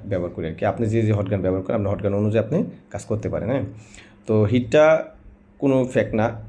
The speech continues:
আপনার কাজের হ্যান্ড স্কিল হলো সবচেয়ে বড় কথা। আপনি হিট বেশি দিলে হয়তো হয়ে, হবে, কোনো সমস্যা নেই, কম দিলে হবে। যদি আপনার হ্যান্ড স্কিল ভালো হয়, তাহলে বেশি দিয়েও করতে পারেন। তো যারা নতুন তাদের জন্য বলছি, আপনার তিনশোর বেশি নিয়েন না। হ্যাঁ, তো দেখেন আমি যে কালো আঠাগুলো দেন, আমার যে ব্যান্ড ইয়ার আছে, নেপটা আছে, সেটা দিয়ে আমি যেটা, এটা দিয়ে কিন্তু আমি সিপিইউ তুলতে পারি,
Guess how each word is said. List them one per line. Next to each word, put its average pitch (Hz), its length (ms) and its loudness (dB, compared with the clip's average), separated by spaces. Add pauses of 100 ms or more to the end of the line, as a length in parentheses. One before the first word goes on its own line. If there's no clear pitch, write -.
(140)
আপনার 110 260 -4
কাজের 117 360 4
হ্যান্ড 117 300 4
স্কিল 123 200 0
হলো 117 120 4
সবচেয়ে 107 300 -4
বড় 87 120 0
কথা। 90 200 -4
আপনি 95 160 -4
হিট 107 160 -2
বেশি 110 400 -2
দিলে 127 180 2
হয়তো 127 220 0
হয়ে, 113 140 0
হবে, 110 380 0
কোনো 107 160 -6
সমস্যা 104 340 -4
নেই, 107 40 -8
কম 117 160 2
দিলে 113 140 0
হবে। 92 160 0
যদি 101 140 -2
আপনার 104 120 -4
হ্যান্ড 104 180 0
স্কিল 113 180 -4
ভালো 104 180 2
হয়, 120 80 0
তাহলে 113 200 -2
বেশি 110 300 -2
দিয়েও 101 120 -4
করতে 101 220 -4
পারেন। 82 160 -6 (560)
তো 107 140 0
যারা 110 180 4
নতুন 120 280 2
তাদের 120 220 2
জন্য 127 140 2
বলছি, 107 240 0
আপনার 110 200 0
তিনশোর 120 260 -2
বেশি 104 220 -4
নিয়েন 92 260 0
না। 80 80 -8
হ্যাঁ, 123 180 -2 (360)
তো 107 60 -8
দেখেন 104 220 -2
আমি 110 120 2
যে 110 140 0
কালো 117 300 4
আঠাগুলো 107 280 2
দেন, 92 200 -2
আমার 95 220 -2
যে 110 100 0
ব্যান্ড 113 520 2
ইয়ার 104 200 2
আছে, 87 240 -4 (340)
নেপটা 98 240 0
আছে, 110 140 -2
সেটা 95 220 -2
দিয়ে 104 140 2
আমি 101 100 0
যেটা, 117 180 2
এটা 127 360 2
দিয়ে 147 120 2
কিন্তু 151 140 2
আমি 143 60 4
সিপিইউ 135 300 -2
তুলতে 139 240 2
পারি, 127 340 0